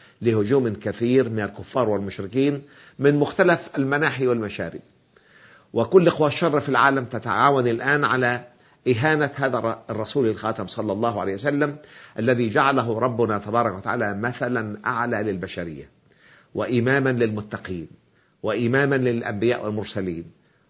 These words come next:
وإمامًا للم-، للمهتدين صلى الله عليه وسلم.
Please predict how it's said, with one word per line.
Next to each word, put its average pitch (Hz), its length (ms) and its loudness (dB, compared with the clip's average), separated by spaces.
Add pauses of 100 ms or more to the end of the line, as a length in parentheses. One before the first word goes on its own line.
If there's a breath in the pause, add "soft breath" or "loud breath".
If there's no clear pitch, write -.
(100)
وإمامًا 123 540 2
للم-، 123 460 0
للمهتدين 117 720 2 (100)
صلى 107 240 -4
الله 101 280 -4
عليه 82 180 -8
وسلم. 71 340 -14